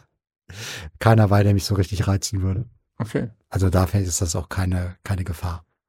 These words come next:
Speaker 2: Und in dem Verein, wo du jetzt tätig bist,
Speaker 1: Nee,
Speaker 2: oder?
Speaker 1: also da jetzt, wo ich jetzt bin, da ist das, äh, keine Gefahr da.
Speaker 2: Okay, ja. Ja,
Speaker 1: Ähm.
Speaker 2: man muss ja auf Fußballspiel konzentrieren.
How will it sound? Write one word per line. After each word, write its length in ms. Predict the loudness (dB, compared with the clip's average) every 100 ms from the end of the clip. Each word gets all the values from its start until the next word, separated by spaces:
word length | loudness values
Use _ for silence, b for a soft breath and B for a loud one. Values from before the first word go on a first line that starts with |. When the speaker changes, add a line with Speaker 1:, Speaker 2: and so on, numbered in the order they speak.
| _
Speaker 2:
Und 140 | -2 2
in 120 | 4
dem 120 | 4
Verein, 400 | 4 2 4 4
wo 80 | 2
du 100 | 4
jetzt 280 | 4 4 0
tätig 340 | -2 0 0 -2
bist, 220 | -4 4
Speaker 1:
Nee, 120 | 6 6
Speaker 2:
oder? 140 | 6
Speaker 1:
also 180 | 0 2
da 140 | 2
jetzt, 420 | 2 2 -4 -4
wo 120 | 2 2
ich 100 | 4
jetzt 220 | 2 2
bin, 180 | 4 4
da 120 | 2
ist 220 | -2 -2
das, 340 | -2 -2 -4
äh, 260 | -4 -4 -6 -10 B B B -8
keine 300 | -2 0 2
Gefahr 400 | 0 -2 -2 -2
da. 140 | -4
Speaker 2:
Okay, 280 | 0 0 -2 -8 _ -4
ja. 160 | -4 -4 _ _ _ _ 0
Ja, 140 | 4
Speaker 1:
Ähm. 60 | 4
Speaker 2:
man 140 | 4
muss 160 | 2 4
ja 120 | 4
auf 140 | 4 2
Fußballspiel 840 | -2 -2 0 2 0 2 2 2
konzentrieren. 580 | 2 -2 -2 -4 -2 -2